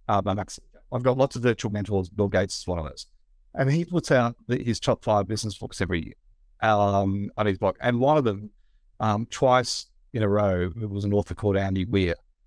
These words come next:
Um, uh, and he, I've never read,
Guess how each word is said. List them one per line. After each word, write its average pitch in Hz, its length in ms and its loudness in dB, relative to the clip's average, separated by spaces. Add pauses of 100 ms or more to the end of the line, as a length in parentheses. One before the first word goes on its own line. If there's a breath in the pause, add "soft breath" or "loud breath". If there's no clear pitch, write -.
(200)
Um, 101 480 2 (160)
uh, 107 300 0
and 113 180 0
he, 117 220 0
I've 117 160 0
never 127 280 2
read, 113 280 0